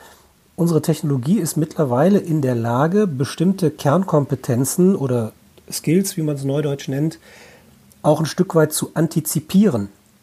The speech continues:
über Peer Group Analysen von diesen ganzen Millionen Profilen, die wir schon im, äh, die wir schon analysiert haben in der Vergangenheit. Ja, das heißt, wir können ziemlich genau sagen,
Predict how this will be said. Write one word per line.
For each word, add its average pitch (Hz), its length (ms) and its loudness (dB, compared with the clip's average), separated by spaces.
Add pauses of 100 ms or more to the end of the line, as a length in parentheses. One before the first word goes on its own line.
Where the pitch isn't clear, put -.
(340)
über 147 360 4 (160)
Peer 185 180 4
Group 147 260 -2
Analysen 123 580 0
von 139 220 -2
diesen 131 200 -2
ganzen 147 360 0
Millionen 139 440 2
Profilen, 147 600 0 (460)
die 147 160 0
wir 143 140 4
schon 143 320 2
im, 135 480 2 (200)
äh, 123 200 -2
die 131 180 -2
wir 139 80 2
schon 143 140 2
analysiert 139 580 2
haben 101 300 -6 (280)
in 131 120 -2
der 117 100 -2
Vergangenheit. 98 680 -6 (480)
Ja, 147 140 2
das 143 160 2
heißt, 147 200 2
wir 139 80 0
können 160 420 2
ziemlich 208 540 0
genau 143 360 4
sagen, 147 520 2